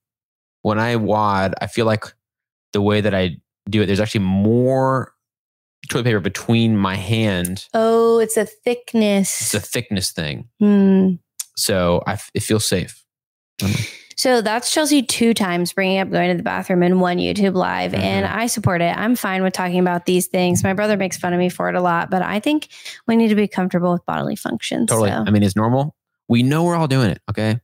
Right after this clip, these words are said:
Speaker 1: We're all doing it.
Speaker 2: We're all doing it. This is a side of us you don't see, though, on the podcast usually. So that was a tricksy question that pulled that out.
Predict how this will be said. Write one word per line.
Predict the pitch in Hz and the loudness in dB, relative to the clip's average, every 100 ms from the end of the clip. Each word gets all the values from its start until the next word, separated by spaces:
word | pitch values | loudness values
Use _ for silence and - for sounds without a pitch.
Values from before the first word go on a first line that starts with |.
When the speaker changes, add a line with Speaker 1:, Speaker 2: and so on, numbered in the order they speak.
| _ _ _ | _ _ _
Speaker 1:
We're | 110 120 | -2 0
all | 131 | 2
doing | 113 113 | 2 4
it. | 110 - | 2 0
Speaker 2:
We're | 208 | -2
all | 208 | -2
doing | 202 185 180 | 0 0 0
it. | 170 - | -2 -2
This | 247 262 | -2 0
is | 320 | 2
a | 277 | 2
side | - 233 | 0 0
of | 233 | 0
us | 233 240 | 0 0
you | 226 | 0
don't | 240 226 | 2 0
see, | - 247 | 0 0
though, | 262 185 160 165 | 2 2 0 -2
on | 196 | -2
the | 190 | -2
podcast | - 208 208 190 - | -4 -4 -4 -4 -2
usually. | 185 180 160 | -2 -2 -2
So | - 190 | -2 -2
that | 196 | 0
was | 240 240 | 0 0
a | 208 196 | -2 -2
tricksy | 190 220 202 - | -4 -6 -4 -4
question | 185 196 196 185 165 | -4 -4 -4 -2 -2
that | 170 - | -2 -4
pulled | 180 170 | -4 -2
that | 82 80 | -4 -4
out. | - 78 | -4 -6